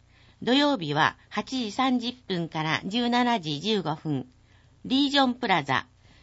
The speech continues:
電話相談も可。三原ふれあい相談室。電話、零八四八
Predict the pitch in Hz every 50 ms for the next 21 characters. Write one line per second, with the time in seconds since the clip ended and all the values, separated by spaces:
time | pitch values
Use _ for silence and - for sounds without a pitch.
0 | _ - - 175 254 277 285 277 285 277 277 - 294 285 269 233 185 185 165 156
1 | 156 147 143 131 123 - - _ - 190 175 - - _ _ _ _ _ _ _
2 | _ _ _ _ _ - - 214 233 247 240 240 226 214 185 - - - - 247
3 | 262 285 285 285 277 277 269 254 254 - 269 262 254 254 247 233 202 180 - -
4 | 147 - - 151 127 - _ _ _ _ - _ _ _ - - 208 214 220 208
5 | 196 190 185 175 151 - - _ _ _ - 202 254 269 277 277 269 269 262 -
6 | - 185 196 196 190 185 175 180 180 - - 160 156 - -